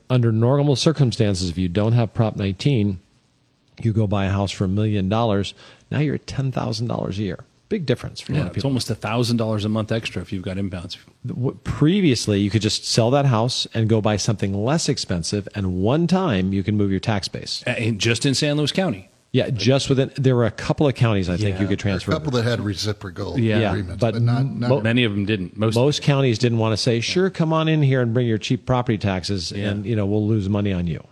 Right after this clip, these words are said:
Speaker 1: right? So that's, that's, so this Prop nineteen, the nice thing is it made it statewide.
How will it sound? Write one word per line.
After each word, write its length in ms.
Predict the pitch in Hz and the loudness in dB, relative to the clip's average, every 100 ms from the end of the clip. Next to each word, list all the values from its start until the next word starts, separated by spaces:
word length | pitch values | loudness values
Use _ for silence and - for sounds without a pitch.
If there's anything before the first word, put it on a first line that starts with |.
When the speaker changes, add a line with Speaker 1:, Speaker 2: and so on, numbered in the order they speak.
| - | -6
Speaker 1:
right? 240 | 98 98 | -4 -4
So 160 | - 95 | -2 0
that's, 320 | 101 - - - - - - | 0 -2 -10 -16 -20 -18 -2
that's, 200 | 120 - | 0 0
so 160 | - | 0
this 140 | 113 113 | 0 2
Prop 340 | - 160 - 117 - | 0 0 -2 -10 -4
nineteen, 500 | 113 117 113 - 120 | 0 0 0 0 2
the 60 | |
nice 220 | 104 107 - | 2 0 0
thing 80 | |
is 140 | 104 95 | 0 0
it 20 | |
made 160 | 107 90 | -2 -2
it 40 | |
statewide. 500 | - 107 82 87 - | -2 -2 -2 -6 -8